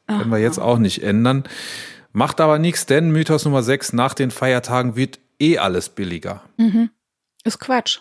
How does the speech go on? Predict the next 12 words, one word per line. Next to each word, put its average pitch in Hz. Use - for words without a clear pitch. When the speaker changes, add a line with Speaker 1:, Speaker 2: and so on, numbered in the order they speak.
Speaker 1:
stimmt -
nicht. -
Speaker 2:
Stimmt 160
nicht? 170
Speaker 1:
Nee, 214
stimmt -
nicht, 262
weil 247
nach 190
den 285
Feiertagen 208
tatsächlich, 226